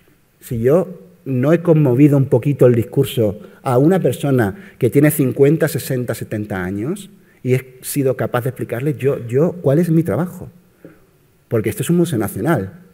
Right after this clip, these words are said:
pagado co-, por, <laughs> por las nóminas de todos los españoles.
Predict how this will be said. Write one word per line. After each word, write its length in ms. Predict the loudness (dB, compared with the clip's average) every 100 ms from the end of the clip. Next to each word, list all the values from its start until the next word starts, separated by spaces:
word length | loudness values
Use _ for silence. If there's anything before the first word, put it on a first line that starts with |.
| -10
pagado 420 | -4 -2 0 0
co-, 100 | -2
por, 380 | -8 -12 -6 -4
<laughs> 1600 | -2 -4 -6 -10 -18 -16 -14 -14 _ -20 -20 -20 -20 _ _ _
por 140 | -4 0
las 280 | -2 -2
nóminas 520 | -2 -2 0 0 -2 -4
de 80 | -4
todos 220 | 0 -2
los 120 | -2
españoles. 640 | -8 -8 -4 -2 -2 -8